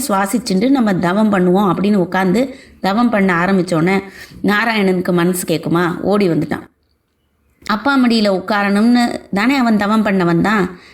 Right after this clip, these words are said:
அவனை மடியில தூக்கி வச்சுட்டு நாராயணன் கேட்டானாம், "கண்ணா, உனக்கு என்னடா வேணும்னு?" கடவுளை பார்த்த உடனே சில தடவை என்ன ஆகும் தெரியுமா, மனசு லயிச்சு போய் நம்மளோட கோரிக்கையே மறந்து போயிடும்.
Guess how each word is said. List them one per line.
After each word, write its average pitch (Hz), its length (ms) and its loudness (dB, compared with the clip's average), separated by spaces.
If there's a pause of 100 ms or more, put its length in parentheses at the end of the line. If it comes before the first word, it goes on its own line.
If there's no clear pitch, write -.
(140)
அவனை 247 400 0
மடியில 254 420 0
தூக்கி 233 300 -2
வச்சுட்டு 208 400 0
நாராயணன் 190 600 2
கேட்டானாம், 165 460 -2 (440)
"கண்ணா, 190 360 2
உனக்கு 185 340 0
என்னடா 226 360 2
வேணும்னு?" 170 380 2 (520)
கடவுளை 277 480 0
பார்த்த 233 360 -2
உடனே 220 500 0
சில 202 280 0
தடவை 202 360 0
என்ன 202 240 2
ஆகும் 202 200 2
தெரியுமா, 175 340 2
மனசு 196 400 0
லயிச்சு 202 360 0
போய் 202 220 0
நம்மளோட 214 320 2
கோரிக்கையே 247 460 0
மறந்து 208 280 0
போயிடும். 175 300 -2